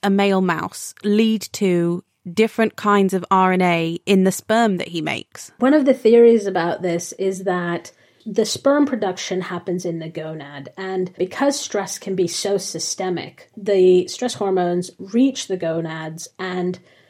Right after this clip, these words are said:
Speaker 2: they then cause various effects along the sort of sperm tract. And as they're traveling, they pick up all of these small R N As. We still don't know.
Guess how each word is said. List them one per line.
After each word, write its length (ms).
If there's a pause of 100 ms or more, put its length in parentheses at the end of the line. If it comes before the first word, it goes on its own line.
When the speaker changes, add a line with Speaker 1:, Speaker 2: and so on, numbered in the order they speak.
(220)
Speaker 2:
they 320
then 420
cause 800 (140)
various 1000 (180)
effects 840 (200)
along 760
the 80
sort 260
of 200 (360)
sperm 640
tract. 1040 (140)
And 460
as 280
they're 160
traveling, 680
they 180
pick 440
up 400
all 300
of 120
these 300
small 420
R 140
N 80
As. 360 (360)
We 100
still 240
don't 200
know. 220